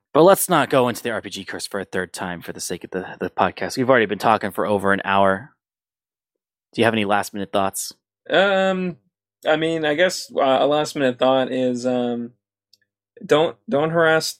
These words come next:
Speaker 2: game developers just because you dislike where they're going with their games. It's okay to give criticism, but you don't gotta be a dickhead about it. Hey.
Speaker 1: I mean, that's just good life advice in general.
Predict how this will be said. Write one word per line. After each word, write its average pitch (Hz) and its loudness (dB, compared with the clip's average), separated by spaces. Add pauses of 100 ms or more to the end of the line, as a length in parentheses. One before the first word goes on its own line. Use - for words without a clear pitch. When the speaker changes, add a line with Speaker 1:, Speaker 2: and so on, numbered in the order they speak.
Speaker 2:
game 127 0
developers 147 0 (420)
just 139 -4
because 139 2
you 123 -2
dislike 131 2
where 131 0
they're 127 0
going 123 0
with 127 -2
their 127 -4
games. 123 -4 (680)
It's - -8
okay 170 2
to 156 -4
give 139 -8 (120)
criticism, 143 0
but 120 0 (640)
you 120 -6
don't 127 0
gotta 139 0
be 135 2
a 123 2
dickhead 131 2
about 147 0
it. - -6 (580)
Hey. 135 0 (1040)
Speaker 1:
I 156 4
mean, 160 6 (560)
that's - 0
just 160 -2
good 120 2
life 127 2
advice 123 -2
in 107 -10
general. 113 2